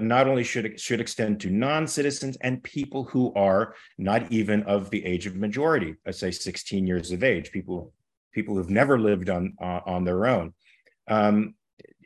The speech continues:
can you say that they are consistently pursuing a concept of voting as, as a right by expe-, expanding the franchise in a way that seems a little bit irrational?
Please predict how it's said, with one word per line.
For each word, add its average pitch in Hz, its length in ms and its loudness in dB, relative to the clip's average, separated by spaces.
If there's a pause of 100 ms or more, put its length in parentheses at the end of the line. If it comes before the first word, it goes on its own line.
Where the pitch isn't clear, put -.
(120)
can 156 240 2
you 175 120 2
say 143 380 4
that 120 180 0
they 117 200 2
are 110 200 2
consistently 120 920 -2
pursuing 120 720 0
a 101 80 -2
concept 107 600 -4
of 90 180 -4
voting 104 520 2
as, 101 340 0 (240)
as 95 220 0
a 87 80 -2
right 95 560 2
by 95 320 2
expe-, 107 560 -4
expanding 110 500 -2
the 98 60 -4
franchise 104 480 -2
in 95 100 -2
a 92 40 -2
way 95 160 0
that 87 140 -6
seems 98 300 -4
a 87 40 -6
little 95 240 -2
bit 110 180 -4
irrational? 85 720 -4